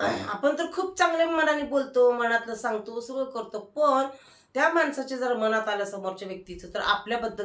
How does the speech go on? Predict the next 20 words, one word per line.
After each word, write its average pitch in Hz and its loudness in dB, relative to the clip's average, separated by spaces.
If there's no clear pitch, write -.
ते 220 -6
पूर्ण 208 -2
रेकॉर्डिंग 190 -2
करतात 175 -4
आणि 214 4
आपण 226 2
ज्यांच्याविषयी 214 2
बोललो 190 2
ना, 180 -2
त्यांना 170 -4
जाऊन 175 -6
ऐकवतात. 147 -8
वा 147 0
रे 143 -6
वा. 143 -8
तरी 247 6
चांगलं, 214 0
काय 196 4
हरकत 185 0
नाही. 190 -6